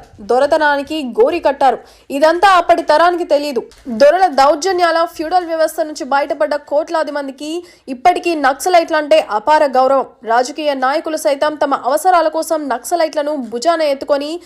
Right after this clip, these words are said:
అధికారం వచ్చిన తర్వాత ఎన్‌కౌంటర్ల పేరిట మట్టు పెట్టడం సర్వసాధారణంగా జరుగుతున్న అంశం. ఇవన్నీ ఈ ప్రాంత ప్రజలకు తెలియనివి కావు. ఇకపోతే పద్నాలుగేళ్ల తర్వాత జరిగిన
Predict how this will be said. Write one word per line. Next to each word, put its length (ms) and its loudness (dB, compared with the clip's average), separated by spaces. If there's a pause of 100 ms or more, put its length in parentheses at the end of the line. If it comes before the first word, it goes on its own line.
(260)
అధికారం 480 4
వచ్చిన 240 0 (100)
తర్వాత 300 2 (320)
ఎన్‌కౌంటర్ల 640 0
పేరిట 260 0 (220)
మట్టు 200 -6
పెట్టడం 420 -2 (400)
సర్వసాధారణంగా 960 2 (100)
జరుగుతున్న 360 -2 (100)
అంశం. 260 -10 (200)
ఇవన్నీ 400 0
ఈ 120 -4
ప్రాంత 300 2
ప్రజలకు 340 2 (140)
తెలియనివి 400 -2
కావు. 240 2 (340)
ఇకపోతే 420 2 (140)
పద్నాలుగేళ్ల 680 2
తర్వాత 280 4 (120)
జరిగిన 260 -2